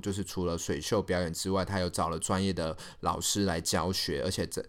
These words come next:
而且她是透过，哦，远洋视讯的方式去教导尼菲亚，去让尼菲亚学会这段舞蹈的。音乐的部分呢，也是特别找了台湾专业的来-，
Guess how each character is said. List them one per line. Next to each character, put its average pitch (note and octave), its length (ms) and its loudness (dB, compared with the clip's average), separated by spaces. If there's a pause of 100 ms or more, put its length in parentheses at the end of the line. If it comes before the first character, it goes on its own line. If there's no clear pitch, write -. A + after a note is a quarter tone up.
(220)
而 G#2+ 120 2
且 G2+ 160 6
她 G2 180 2
是 G2 140 2
透 G#2 200 6
过， F#2+ 320 4
哦， F2+ 220 0
远 F2+ 260 4
洋 E2+ 220 2
视 B2 240 6
讯 A2 180 2
的 F2 80 2
方 F2+ 260 0
式 F#2+ 200 0
去 F2+ 400 -2 (100)
教 F#2+ 240 6
导 E2 200 0
尼 D2+ 200 -8
菲 F2 220 0
亚， - 160 2 (200)
去 A2 300 2
让 G#2 260 2
尼 F#2+ 100 2
菲 G#2 120 2
亚 F2+ 100 2
学 D#2+ 220 -2
会 A#2 160 0
这 - 180 2
段 F2+ 220 0
舞 B1+ 240 -8
蹈 - 260 -4
的。 - 100 -12 (1040)
音 F#3 180 8
乐 F#3+ 160 12
的 B2+ 120 10
部 C3 200 8
分 A2+ 340 6
呢， G2 260 6
也 E2+ 100 2
是 G#2+ 260 4
特 C3+ 240 8
别 F#2 220 4
找 D#2 240 2
了 D#2+ 60 0
台 F#2 200 2
湾 F#2+ 220 6
专 G#2 240 6
业 G#2 80 4
的 G2+ 120 4
来-， B1+ 220 -2